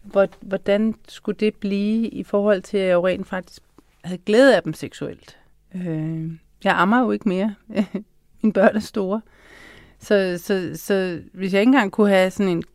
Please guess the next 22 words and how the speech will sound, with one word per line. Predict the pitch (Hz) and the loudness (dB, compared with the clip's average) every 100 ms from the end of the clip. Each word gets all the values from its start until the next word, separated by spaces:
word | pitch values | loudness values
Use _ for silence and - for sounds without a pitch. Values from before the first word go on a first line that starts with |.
| - | -4
glæde | 185 196 233 208 | 2 4 6 4
af | 175 | 0
dem, | 190 | 0
når | 180 | 0
jeg, | 170 - - - - 160 | 0 -4 -6 -10 -16 -16
jeg | 156 160 | -14 -12
skulle | - | -10
være | 175 | -8
sammen | 180 170 185 | -6 -4 -4
med | 170 | -2
min | 170 | -2
mand, | 190 226 196 | -2 -2 -2
hvad, | 196 180 | -2 -2
hvad | 208 214 208 | 0 0 0
skulle | - - 170 | -4 -6 -6
der | |
så | 165 190 202 180 _ _ | 0 2 2 -2 _ _
være | 170 170 151 | -2 -2 -2
i | 175 | -2
at | 170 | -2
have | 165 | -2
dem? | 185 | -4